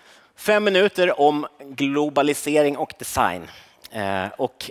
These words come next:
då är det, har jag lett i bevis det här. Fredrik Marcus heter jag. Jag modebloggar annars,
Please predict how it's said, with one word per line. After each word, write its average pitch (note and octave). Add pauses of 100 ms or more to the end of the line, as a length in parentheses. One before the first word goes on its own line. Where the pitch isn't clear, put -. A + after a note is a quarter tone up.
då C#3
är C#3
det, C3
har C3
jag C3+
lett B2+
i E3
bevis G3 (580)
det C3+
här. E2 (760)
Fredrik G3
Marcus D3
heter B2
jag. G2 (160)
Jag B2
modebloggar C3 (420)
annars, A2